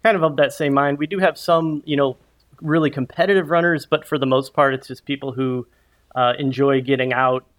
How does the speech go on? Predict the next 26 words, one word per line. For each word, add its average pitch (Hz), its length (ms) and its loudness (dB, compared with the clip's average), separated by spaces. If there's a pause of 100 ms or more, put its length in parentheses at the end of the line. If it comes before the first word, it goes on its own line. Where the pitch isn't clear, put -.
and 127 580 -4
enjoying 131 360 -2
each 131 140 -4
other's - 240 -10
company 190 460 0
and, 127 180 -2 (500)
um, 117 440 -2
exploring 139 520 -4
new 127 120 -6
areas 135 560 -2
and, 123 280 -6
and 127 140 -6
just 175 220 -4
having 139 260 -2
fun 143 240 -2
out 131 200 -2
there 135 120 -2
and 123 80 -4
not 131 180 -8
trying 135 260 -2
to 117 60 -14
kill 151 220 -4
yourself 127 460 -6
running 131 260 -2
too 131 180 -6
fast. 131 420 -6